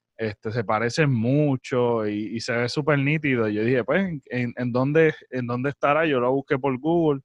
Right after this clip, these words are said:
Rápido, cuando vi las comparativas, lo vi, lo vi bien nítido.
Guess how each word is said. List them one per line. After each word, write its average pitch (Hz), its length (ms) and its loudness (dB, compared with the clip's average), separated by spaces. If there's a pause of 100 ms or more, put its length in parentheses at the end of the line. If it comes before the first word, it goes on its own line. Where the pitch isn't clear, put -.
(520)
Rápido, 143 520 0
cuando 123 340 0
vi 113 120 2
las 131 160 2
comparativas, 147 920 0
lo 113 140 -2
vi, 123 460 -2
lo 120 140 0
vi 123 200 0
bien 151 300 2
nítido. 139 560 -2